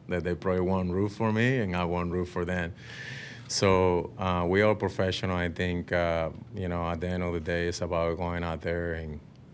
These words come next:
you know, and help our ball club individual and, and enjoy and probably play the best baseball and best, best team win at the end of the day. But I know that the main focus, uh,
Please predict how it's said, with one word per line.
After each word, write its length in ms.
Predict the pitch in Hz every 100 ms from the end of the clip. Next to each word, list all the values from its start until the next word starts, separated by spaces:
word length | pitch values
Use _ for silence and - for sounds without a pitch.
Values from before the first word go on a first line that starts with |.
| -
you 120 | 92
know, 120 | 87 85
and 80 |
help 260 | 78 90 87
our 100 | 87
ball 260 | 78 85 85
club 340 | - 85 82 - - - -
individual 840 | - 92 87 85 87 90 92 92 90 - - 87
and, 400 | 85 82 87 - -
and 180 | 90 90
enjoy 480 | 87 90 113 113
and 300 | 87 85 80 80 - - - -
probably 280 | 98 95 90
play 300 | 95 95 90
the 120 | 87
best 340 | 87 90 -
baseball 460 | 92 92 - 104 104
and 220 | 85 85 - - - - - -
best, 300 | 90 92 - -
best 360 | 104 95 95 -
team 240 | 98 90
win 260 | 95 98 92
at 120 | 85
the 80 | 85
end 140 | 90
of 100 | 90
the 60 | 80
day. 320 | 87 90 82 - - - - - - -
But 200 | 90 92
I 140 | 101 110
know 280 | 117 120 113
that 200 | 104 92
the 100 | 92
main 240 | 98 101
focus, 580 | - 98 98 101 95 95
uh, 360 | 87 87 85